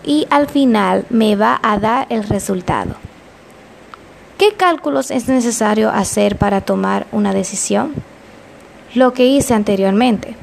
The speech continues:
Procedo a buscar el valor.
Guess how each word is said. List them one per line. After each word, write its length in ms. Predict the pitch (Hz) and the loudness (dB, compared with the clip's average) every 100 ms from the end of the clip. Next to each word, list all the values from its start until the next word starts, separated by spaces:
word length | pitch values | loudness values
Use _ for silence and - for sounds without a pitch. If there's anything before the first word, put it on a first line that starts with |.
| - - - - - - | -20 -20 -20 -20 -20 0
Procedo 540 | 277 285 294 285 226 | 2 2 2 2 2
a 60 | 220 | 0
buscar 480 | 247 247 - 220 202 | -2 -4 -2 0 2
el 140 | 196 | 2
valor. 360 | 196 214 208 | 2 2 2